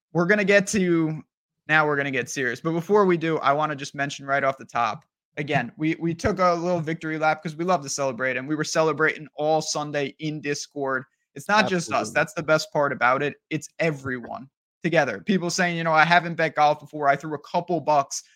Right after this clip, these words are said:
Speaker 1: on this guy, and I got a whole day of entertainment, and I made some money." That's what we love to hear the most.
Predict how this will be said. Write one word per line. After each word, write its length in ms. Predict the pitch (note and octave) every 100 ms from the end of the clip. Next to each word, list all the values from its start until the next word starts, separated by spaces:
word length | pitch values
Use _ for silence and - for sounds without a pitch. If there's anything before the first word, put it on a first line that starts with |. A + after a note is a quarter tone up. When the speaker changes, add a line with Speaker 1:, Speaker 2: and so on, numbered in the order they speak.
| _ -
Speaker 1:
on 160 | D#3+
this 160 | D#3 D3+
guy, 220 | D3+ D3
and 80 | D3
I 80 | C#3+
got 160 | D3 C#3+
a 40 |
whole 300 | - F#3 F#3
day 200 | F3+ F3
of 100 | D#3+
entertainment, 540 | D#3+ D#3 F3 D#3+ D#3+
and 100 | C#3+
I 60 | C#3+
made 260 | C#3 C#3 C3+
some 140 | C3
money." 240 | B2+ A2+
That's 200 | C3+ D#3+
what 120 | F#3 D#3
we 100 | D#3
love 240 | D3 D3
to 60 | D3+
hear 160 | C#3
the 80 | B2+
most. 420 | B2+ A#2+ A2+ -